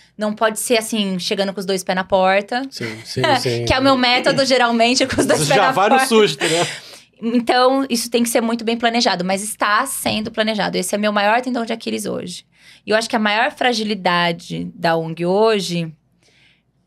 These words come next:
Speaker 1: é a minha cara. Eu construí muita coisa. Então, muita coisa ainda tá atrelada a mim.
Speaker 2: A tua história?
Speaker 1: A minha história, a forma com que eu me posiciono, ao, ao lugar que eu vou.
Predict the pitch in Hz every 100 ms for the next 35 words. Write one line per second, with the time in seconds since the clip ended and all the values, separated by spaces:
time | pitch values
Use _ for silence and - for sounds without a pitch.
0 | _ - 185 185 180 185 214 226 233 233
1 | 202 170 170 - _ _ _ _ _ _
2 | _ _ _ _ _ _ _ _ - -
3 | - - _ _ _ _ - 202 202 208
4 | 214 - 226 214 208 208 220 240 214 208
5 | 190 190 190 - _ _ _ _ _ -
6 | 208 214 220 226 226 220 214 208 214 214
7 | 196 190 202 208 196 185 180 180 180 _
8 | _ _ - - - - 135 110 - -
9 | 208 208 214 254 196 190 190 185 185 185
10 | 185 196 196 202 190 202 220 208 208 190
11 | - 190 185 185 185 185 185 185 185 190
12 | 196 190 - 226 220 214 180 202 196 190
13 | 185 185